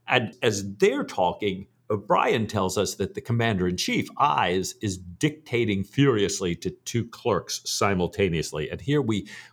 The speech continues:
we see a little bit of why Jack is dreading this meeting. The commander-in-chief is taking many captains to task for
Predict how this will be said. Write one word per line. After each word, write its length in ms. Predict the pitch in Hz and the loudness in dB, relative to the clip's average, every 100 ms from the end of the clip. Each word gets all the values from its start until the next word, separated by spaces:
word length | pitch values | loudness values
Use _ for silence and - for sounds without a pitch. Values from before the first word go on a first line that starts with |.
| - | -8
we 100 | 120 | -2
see 460 | - - 302 294 | 0 2 2 2
a 80 | 147 | 2
little 240 | 135 147 151 | 2 2 2
bit 180 | 127 | 2
of 120 | 110 95 | 2 0
why 260 | 92 95 | 0 0
Jack 420 | 90 110 92 90 | 0 2 2 2
is 200 | - 95 | -2 -4
dreading 580 | - - 104 92 95 90 | -6 -2 2 4 2 0
this 220 | 87 82 | -4 -4
meeting. 460 | 90 87 87 78 71 _ 107 | -4 -4 -4 -6 -12 _ 0
The 100 | 117 | 0
commander-in-chief 640 | - 117 120 110 101 117 | 2 2 2 2 0 -2
is 140 | 104 - | -4 -6
taking 460 | - 135 147 117 - _ | -2 -2 -2 -6 -8 _
many 640 | 117 143 175 202 202 196 139 | -4 0 2 2 2 0 0
captains 540 | 131 117 - 104 - | 0 0 0 -2 -2
to 100 | 101 | -4
task 520 | - 104 87 - - | -4 -4 -4 -4 -10
for 120 | - | -8